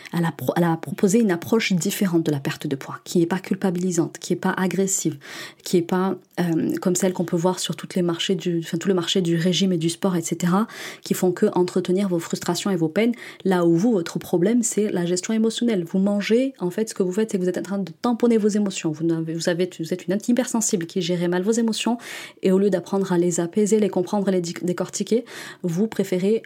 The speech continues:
euh, avaler quelque chose de sucré qui fait passer vos peines et vos frustrations. Et ça, j'ai aimé, quoi. Et j'ai aimé, c'était la première personne que j'entendais dire ça. Et pour moi, sur le marché français, c'était la seule qui le disait, qui le disait de cette façon-là. Et c'est pour ça que j'ai acheté sans rechigner. Et quand j'ai pris un appel avec son équipe,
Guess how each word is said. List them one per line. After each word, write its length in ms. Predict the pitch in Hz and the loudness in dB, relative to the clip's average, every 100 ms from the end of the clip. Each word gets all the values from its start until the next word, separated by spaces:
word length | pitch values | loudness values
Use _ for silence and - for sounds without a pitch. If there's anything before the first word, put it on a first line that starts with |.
| - | -6
euh, 60 | 165 - | -6 -2
avaler 460 | 214 202 196 202 247 | 0 2 2 2 0
quelque 260 | 185 170 | -4 -4
chose 240 | 185 214 175 | -2 0 0
de 80 | 170 | 0
sucré 380 | - 196 226 | -2 -2 -2
qui 100 | 233 | -2
fait 160 | 185 180 | -2 -4
passer 300 | 170 165 226 | -4 -4 -2
vos 160 | 185 175 | -2 -2
peines 240 | 196 220 | 0 0
et 60 | 208 | -2
vos 100 | 196 | -2
frustrations. 580 | - - 196 - 339 - _ - - - - - - - | -4 -6 -6 -4 -4 -6 _ -20 -18 -16 -12 -12 -14 -6
Et 80 | 175 | -4
ça, 220 | - 175 | -2 -2
j'ai 180 | 156 151 175 | -2 -4 0
aimé, 240 | 165 147 | 2 2
quoi. 220 | - - - - - _ - | -2 -12 -14 -20 -20 _ 0
Et 60 | |
j'ai 160 | 170 175 | 4 6
aimé, 160 | 180 | 6
c'était 200 | 196 170 | 4 0
la 60 | 143 | 0
première 200 | - 180 | 0 -2
personne 260 | 180 185 180 | -2 -2 -2
que 80 | |
j'entendais 320 | 170 160 160 156 | 0 0 0 0
dire 180 | 156 | -2
ça. 240 | - 185 - - - - - | 0 -2 -4 -12 -16 -16 -6
Et 80 | 175 | -6
pour 160 | - 170 | 0 2
moi, 120 | 175 | 2
sur 140 | - | 2
le 40 | 156 | 0
marché 220 | 139 156 | 0 -6
français, 300 | - 135 170 | -8 -6 -6
c'était 180 | - 151 | -6 -6
la 120 | 139 | -4
seule 180 | - 170 | -4 -4
qui 140 | - | -2
le 80 | 156 | -2
disait, 320 | 151 165 180 | 0 0 0
qui 100 | 180 | 0
le 80 | 165 | 0
disait 160 | 160 170 | 2 0
de 100 | 156 | -2
cette 200 | 151 - | -6 -6
façon-là. 400 | 156 147 143 - | -6 -6 -8 -8
Et 40 | 160 | -4
c'est 120 | 185 | -2
pour 100 | 190 | -2
ça 140 | 214 | -2
que 40 | 185 | -2
j'ai 120 | 170 | -4
acheté 300 | 165 - 220 | -4 0 0
sans 300 | - 165 170 | 2 2 2
rechigner. 500 | 175 180 170 156 143 - | 2 0 2 0 0 -6
Et 80 | |
quand 200 | 160 220 | -2 0
j'ai 100 | 190 | 0
pris 220 | 151 - 240 | -2 -2 -2
un 100 | 196 | -2
appel 240 | 180 170 | -2 -4
avec 200 | 151 143 | -4 -4
son 140 | 165 | -2
équipe, 300 | 156 - - | -2 -2 -6